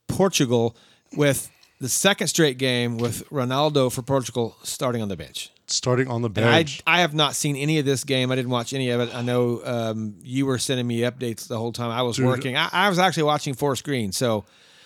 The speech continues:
Speaker 1: I didn't have time for this.
Speaker 2: Well, we'll talk about four screen in a
Speaker 1: But
Speaker 2: little bit. Okay, so
Speaker 1: Go.
Speaker 2: Morocco.
Speaker 1: I mean, Morocco scored early, right?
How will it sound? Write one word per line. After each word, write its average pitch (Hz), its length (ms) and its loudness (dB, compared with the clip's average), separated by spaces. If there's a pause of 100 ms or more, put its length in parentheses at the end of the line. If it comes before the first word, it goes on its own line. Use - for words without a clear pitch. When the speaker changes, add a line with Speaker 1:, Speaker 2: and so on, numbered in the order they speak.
(120)
Speaker 1:
I - 60 -12
didn't 127 140 -4
have 117 120 -2
time 98 220 -6
for 90 100 -10
this. 78 100 -12
Speaker 2:
Well, 139 160 2
we'll 147 120 0
talk 151 160 0
about 147 180 0
four 131 140 0
screen 120 180 -2
in 139 80 4
a 120 40 4
Speaker 1:
But 110 60 0
Speaker 2:
little 101 180 -4
bit. - 100 -8
Okay, 127 240 0 (200)
so 139 400 0
Speaker 1:
Go. 135 140 4
Speaker 2:
Morocco. 156 460 4 (100)
Speaker 1:
I 165 40 -16
mean, 165 100 -8
Morocco 175 320 -2
scored 170 260 2
early, 143 280 2
right? 110 280 -4